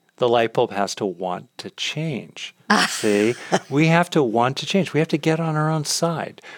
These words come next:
Speaker 1: We have to be a friend to ourselves. We have to be for ourselves, not against others, but for ourselves. And to do that,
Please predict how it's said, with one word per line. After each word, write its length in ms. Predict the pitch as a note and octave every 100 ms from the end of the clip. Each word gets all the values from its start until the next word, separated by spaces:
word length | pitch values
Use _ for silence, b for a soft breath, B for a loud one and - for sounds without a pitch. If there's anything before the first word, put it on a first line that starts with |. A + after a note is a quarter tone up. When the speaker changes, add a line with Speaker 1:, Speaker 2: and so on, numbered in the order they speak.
| B
Speaker 1:
We 140 | B2+
have 260 | B2 B2 A#2
to 300 | - C3 B2
be 180 | A2 C3
a 60 |
friend 340 | A2+ - D3 C#3+
to 100 | A2+
ourselves. 560 | F#2+ - G2+ - -
We 140 | - C3+
have 60 |
to 100 | D3
be 60 | F3+
for 280 | D#3+ E3+ F#3
ourselves, 520 | E3 - A#2 - -
not 160 | C3 F#3
against 320 | A3 G#3 -
others, 280 | A#2 A#2 -
but 200 | A#2 -
for 520 | - - C3+ C#3 B2
ourselves. 680 | A2+ G#2 - F3+ B2 - - B B B
And 520 | B2 B2 A#2+ A#2+ D3 -
to 100 | B2
do 200 | C#3+ C3+
that, 460 | C#3 F#3+ C3+ G#2